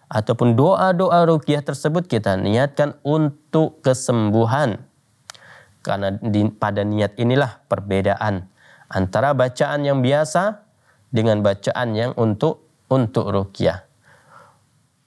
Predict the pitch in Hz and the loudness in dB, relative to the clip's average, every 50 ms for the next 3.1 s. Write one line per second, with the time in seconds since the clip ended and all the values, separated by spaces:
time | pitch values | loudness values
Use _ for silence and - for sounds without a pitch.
0 | _ _ _ _ _ _ _ _ - - - - - - 127 135 175 220 226 - | _ _ _ _ _ _ _ _ -6 -4 -4 -4 -2 0 2 2 2 2 0 0
1 | 247 247 247 226 - - _ _ _ _ _ _ _ _ _ _ _ - 131 139 | 0 0 0 -2 -6 -10 _ _ _ _ _ _ _ _ _ _ _ -4 -2 0
2 | 160 165 165 - 151 151 156 151 151 151 151 156 151 - 147 139 147 156 151 143 | 2 0 0 0 0 -2 -2 0 -2 -2 0 0 0 0 0 2 2 0 2 0
3 | - | 0